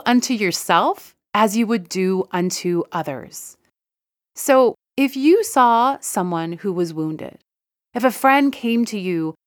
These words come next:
during a really difficult moment in their life, I want you to think of what you would do for them. Like, just really think of that. Maybe you wanna write it down. How would you hold space for them? How would you talk to them?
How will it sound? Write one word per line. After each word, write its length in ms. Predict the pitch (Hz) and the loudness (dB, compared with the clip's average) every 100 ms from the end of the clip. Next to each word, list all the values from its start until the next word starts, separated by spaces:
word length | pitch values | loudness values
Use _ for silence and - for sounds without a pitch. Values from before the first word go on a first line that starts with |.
| - | -2
during 240 | 220 208 | 0 2
a 80 | 196 | 0
really 280 | 202 214 214 | 2 2 0
difficult 420 | 196 196 190 - | -2 0 0 0
moment 380 | 175 170 170 - | -2 -2 -4 -6
in 180 | 175 165 | -6 -4
their 180 | 151 | -6
life, 500 | 151 147 143 165 - - _ _ _ _ _ - | -6 -8 -10 -14 -20 -20 _ _ _ _ _ -4
I 120 | 254 | 2
want 260 | 254 277 330 | 4 4 6
you 80 | 349 | 4
to 80 | 339 | 4
think 260 | 269 233 | 2 0
of 220 | 220 160 151 | -2 -4 -6
what 240 | 170 - | -8 -6
you 200 | 165 170 | -4 -2
would 200 | 156 147 | 0 -2
do 180 | - 143 | -2 -6
for 180 | - 120 | -6 -12
them. 340 | 127 - 165 _ _ _ _ - | -12 -16 -20 _ _ _ _ -8
Like, 140 | 269 | -2
just 200 | 311 - | -2 -2
really 360 | 254 277 294 269 | -2 2 2 2
think 260 | - 220 | 0 -2
of 100 | 190 | -2
that. 220 | 139 143 | 0 0
Maybe 200 | 175 180 | 0 -2
you 100 | 214 | 0
wanna 240 | 214 202 196 | 0 2 2
write 200 | 180 170 | 2 0
it 140 | 170 | -2
down. 460 | 170 165 - - 185 _ _ _ _ _ - | -4 -6 -8 -12 -20 _ _ _ _ _ -10
How 240 | - 262 | 0 4
would 200 | 254 277 | 4 2
you 140 | 262 240 | 0 -2
hold 220 | 214 196 | -2 -2
space 400 | - - 185 - | -4 -4 -4 -4
for 140 | 185 | -8
them? 360 | 165 135 - - _ _ - | -8 -10 -12 -18 _ _ -2
How 160 | 262 | 2
would 180 | 262 269 | 4 2
you 80 | 285 | -2
talk 400 | 262 - 247 - | -4 0 0 0
to 140 | 226 | -6
them? 300 | 185 151 160 | -4 -6 -8